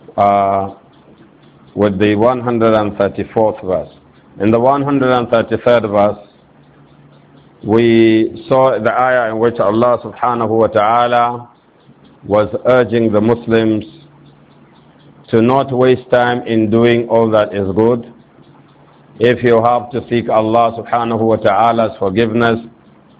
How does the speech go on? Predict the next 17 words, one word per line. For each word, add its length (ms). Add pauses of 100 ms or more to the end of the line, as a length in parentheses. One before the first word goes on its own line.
you 160
don't 340
waste 360
time 400
concerning 640
that. 340 (760)
If 180
you 160
have 240
to 80
do 260
something 380
which 160
will 200
fetch 280
you 120
reward, 420